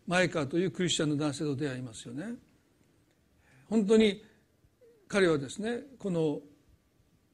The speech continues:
堀田愛子、まあ、三浦愛子さんの旧姓ですね、彼女が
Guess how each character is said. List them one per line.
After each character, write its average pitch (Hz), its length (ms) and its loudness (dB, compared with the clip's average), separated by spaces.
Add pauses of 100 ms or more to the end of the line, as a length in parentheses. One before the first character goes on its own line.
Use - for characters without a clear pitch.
(560)
堀 185 160 0
田 185 140 -2
愛 185 140 4
子、 - 140 -6 (200)
ま 185 100 -4
あ、 127 120 -6 (200)
三 196 100 -2
浦 180 100 0
愛 175 80 0
子 - 80 -12
さ 156 80 -4
ん 151 40 -2
の 143 60 -6
旧 175 200 0
姓 170 300 -2
で 175 80 -8
す 131 100 -14
ね、 226 120 -2
彼 190 240 -4
女 160 140 -6
が 247 180 -2